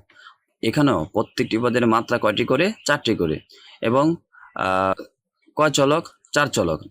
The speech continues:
এক, দুই, তিন, চার। এবার আমরা চক্রক্রমিক সম্পর্কে বিস্তারিত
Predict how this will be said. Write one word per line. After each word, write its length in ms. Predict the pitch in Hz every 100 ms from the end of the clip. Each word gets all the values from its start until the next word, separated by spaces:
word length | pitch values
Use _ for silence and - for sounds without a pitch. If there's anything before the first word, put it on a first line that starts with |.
| _
এক, 340 | 110 104 98 - _
দুই, 400 | 87 98 107 165 156 -
তিন, 280 | 95 104 151 _
চার। 240 | - 87 - - _ _ _ - - - - - - - -
এবার 260 | 110 117 135
আমরা 460 | 123 123 95 92 123
চক্রক্রমিক 760 | - 110 - 120 104 113 113 104
সম্পর্কে 640 | - 95 101 98 90 113 -
বিস্তারিত 500 | 104 104 104 87 -